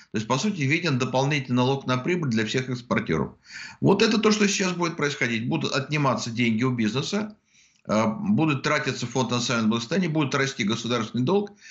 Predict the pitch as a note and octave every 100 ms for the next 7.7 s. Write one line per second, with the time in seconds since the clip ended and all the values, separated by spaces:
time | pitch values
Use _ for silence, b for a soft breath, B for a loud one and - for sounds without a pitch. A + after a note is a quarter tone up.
0 | B - C#3 - D#3+ D#3+ D#3 D#3+ - G3
1 | G#3+ F#3 - F3 F3+ F3 F3 F3+ D#3 C#3
2 | C#3+ D3+ B2+ C3 A#2+ B2 A#2+ B2 E3 F3+
3 | C#3 b b b - B2+ D#3 D3+ C3 C3
4 | C#3 C3+ A#2 F#2+ F2 - - B2+ G#3 G#3
5 | G3 D#3 D3+ D#3 C#3 C3+ C3+ C#3 D3 D3+
6 | C3+ C3 B2+ - A#2 A2+ A2+ C3 F3+ D#3+
7 | - A#2 C#3+ C#3+ A#2+ C3 -